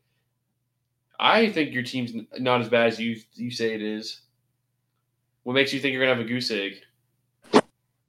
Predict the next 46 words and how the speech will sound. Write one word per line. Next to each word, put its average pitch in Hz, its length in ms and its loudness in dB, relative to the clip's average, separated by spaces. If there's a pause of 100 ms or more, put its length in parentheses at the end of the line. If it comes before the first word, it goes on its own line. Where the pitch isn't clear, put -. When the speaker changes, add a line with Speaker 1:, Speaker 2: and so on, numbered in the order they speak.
(120)
Speaker 2:
I 160 400 6
mean, 165 260 6
I 151 160 8
just, 151 240 2
for - 160 0
some 175 240 6
reason, 165 320 8
like, 156 140 6
I 156 80 8
know, 156 260 10
I 147 200 10
know 147 340 8
I 147 120 8
drafted 135 440 6
Josh 123 280 6
Jacobs, 117 380 2
and 120 120 4
I, 123 80 6
and 123 160 4
I 120 100 6
meant 123 640 4
to 139 100 2
draft 120 440 4
him, 117 180 0
but 107 100 -6
for 123 100 -6
some 135 240 4
reason, 120 220 4
I 117 100 4
just, 117 220 -2 (540)
I - 80 4
can't 123 260 2
trust - 400 2
him 123 200 4
right 120 180 4
now. 123 360 6 (2250)
I 135 80 0
just 127 220 2
can't. 127 380 4
I 127 80 4
don't 127 120 4
know 120 160 2
why. 117 340 8
Plus, 131 360 4
with, 123 140 2
like, 127 260 4